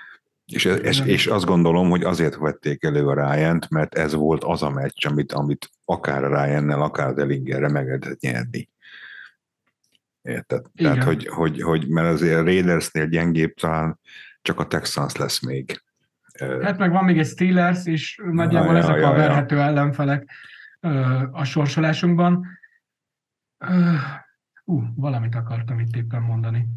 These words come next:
Speaker 2: csak aztán itt a nagy gondolatban bele, ö, felejtkeztem. Ja igen, az, hogy viszont Matt Ryannek jót tett a padoztatás, mert amit Ellingertől vártunk, hogy legyenek szép futások, azt, ö,
Speaker 1: <laughs>
Speaker 2: aztán a negyedik negyedben megmutatta.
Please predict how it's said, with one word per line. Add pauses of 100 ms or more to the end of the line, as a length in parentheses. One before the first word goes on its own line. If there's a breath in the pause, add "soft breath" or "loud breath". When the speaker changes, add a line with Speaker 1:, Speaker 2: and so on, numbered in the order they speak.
Speaker 2:
csak
aztán (240)
itt
a
nagy
gondolatban
bele, (100)
ö, (680 loud breath)
felejtkeztem.
Ja
igen,
az,
hogy
viszont
Matt
Ryannek
jót
tett
a
padoztatás,
mert
amit
Ellingertől
vártunk,
hogy
legyenek
szép
futások, (280 loud breath)
azt,
ö, (180)
Speaker 1:
<laughs>
Speaker 2:
aztán
a
negyedik
negyedben
megmutatta.